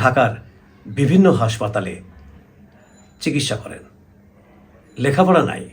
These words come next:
প্রয়োজনীয় কোনো ডিগ্রিও নাই, অথচ তারা বিশেষজ্ঞ চিকিৎসক পরিচয়ে রোগীর চিকিৎসা করেন। গায়ে সাদা অ্যাপ্রন জড়িয়ে, গলায় স্টেথোস্কোপ ঝুলিয়ে নিজের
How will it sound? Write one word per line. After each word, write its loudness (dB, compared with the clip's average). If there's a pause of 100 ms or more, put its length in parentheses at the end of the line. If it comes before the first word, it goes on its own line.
(720)
প্রয়োজনীয় 2
কোনো 4 (120)
ডিগ্রিও 2 (100)
নাই, -12 (500)
অথচ 2 (100)
তারা 2 (460)
বিশেষজ্ঞ 2 (140)
চিকিৎসক -2 (120)
পরিচয়ে -2 (480)
রোগীর -2 (280)
চিকিৎসা -4
করেন। -12 (1200)
গায়ে 2
সাদা 2 (680)
অ্যাপ্রন 2 (400)
জড়িয়ে, 0 (840)
গলায় 4 (220)
স্টেথোস্কোপ -4 (160)
ঝুলিয়ে 4 (1300)
নিজের 4